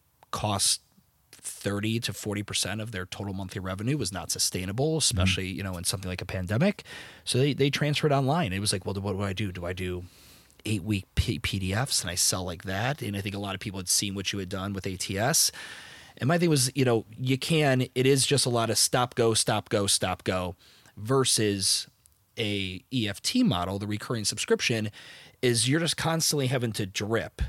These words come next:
Speaker 1: that new stuff out at a nice steady pace. But then you can also count on the revenue coming in at a nice steady pace as well.
Speaker 2: Yep.
Speaker 1: It's, you know, I, I talk a lot about, you know, we were talking last time, one of my favorite books was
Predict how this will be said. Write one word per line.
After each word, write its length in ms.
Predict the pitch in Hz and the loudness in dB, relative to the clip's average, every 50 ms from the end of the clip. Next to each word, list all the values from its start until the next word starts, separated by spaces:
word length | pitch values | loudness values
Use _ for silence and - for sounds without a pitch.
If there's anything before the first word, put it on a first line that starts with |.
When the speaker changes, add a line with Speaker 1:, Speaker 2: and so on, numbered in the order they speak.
| - - | -6 -8
Speaker 1:
that 240 | - 101 110 104 95 | -6 -4 -2 -2 -2
new 180 | 104 107 107 104 | 0 0 0 2
stuff 380 | - - - 101 92 92 - | 2 0 0 -2 -4 -4 -6
out 260 | - 95 95 90 92 | -6 -6 -4 -4 -4
at 120 | 92 92 92 | -4 -4 -4
a 60 | 95 | -2
nice 240 | 98 113 147 175 - | -2 0 0 2 0
steady 340 | - - - 147 120 110 104 | 0 0 0 0 0 -2 -2
pace. 400 | - - - - - - - - | -2 -4 -4 -4 -4 -4 -4 -4
But 160 | - - 123 | -2 -2 0
then 140 | 123 147 156 | 0 0 0
you 80 | 160 - | 0 -2
can 100 | - 135 | -2 -2
also 240 | 127 123 - 120 | -2 -2 -4 -6
count 300 | - - - 131 113 110 | -8 -6 -4 -4 -2 -2
on 40 | 104 | -2
the 80 | 101 95 | -4 -4
revenue 360 | 92 98 98 95 95 98 92 | -4 -4 -4 -4 -6 -8 -8
coming 280 | - - 107 98 92 95 | -8 -10 -10 -8 -8 -6
in 220 | 92 87 87 90 - | -6 -6 -8 -6 -4
at 160 | - 160 180 | -2 0 0
a 80 | 143 117 | 0 0
nice 320 | 110 104 101 101 95 - | 0 -2 -2 -2 0 2
steady 340 | - - - 104 92 95 92 | 2 2 2 0 -2 -4 -4
pace 420 | 85 - - 101 92 90 - - - | -6 -6 -8 -8 -6 -4 -4 -4 -4
as 160 | 80 - - | -4 -6 -8
well. 360 | 95 87 82 50 - - - - - - - | -8 -8 -8 -8 -12 -16 -18 -18 -18 -10 -6
Speaker 2:
Yep. 200 | 92 90 85 - - - - - - _ _ _ _ _ _ _ | -6 -4 -6 -6 -12 -20 -20 -20 -20 _ _ _ _ _ _ _
Speaker 1:
It's, 320 | - 143 135 - - - - | -4 -2 0 -2 -2 -2 -4
you 100 | - 143 | -4 -2
know, 160 | 139 131 117 - | -2 -2 -2 0
I, 220 | - 127 113 - - _ _ _ _ _ _ _ _ - - _ _ _ | -2 -2 -2 -4 -8 _ _ _ _ _ _ _ _ -20 -20 _ _ _
I 80 | - 143 | -2 0
talk 160 | - 190 175 | 2 2 2
a 40 | 165 | 4
lot 220 | 123 120 120 117 | 4 4 4 4
about, 400 | 110 107 104 101 101 95 90 - - _ _ _ _ _ _ _ _ _ - | 2 2 2 0 0 -2 -4 -8 -12 _ _ _ _ _ _ _ _ _ -12
you 80 | 107 | -10
know, 120 | 95 90 90 | -8 -8 -8
we 200 | 87 90 110 117 | -8 -6 -4 -4
were 60 | 110 | -2
talking 200 | - 117 104 107 | 0 0 0 0
last 120 | 104 - | 0 -2
time, 100 | - 101 | -2 -2
one 80 | 101 101 | -2 -4
of 20 | |
my 100 | 95 98 | -4 -2
favorite 220 | 95 110 95 95 92 | -2 0 -2 0 0
books 300 | - 101 95 - - - | 0 0 0 0 0 0
was 280 | 95 90 87 - - | 0 0 2 0 0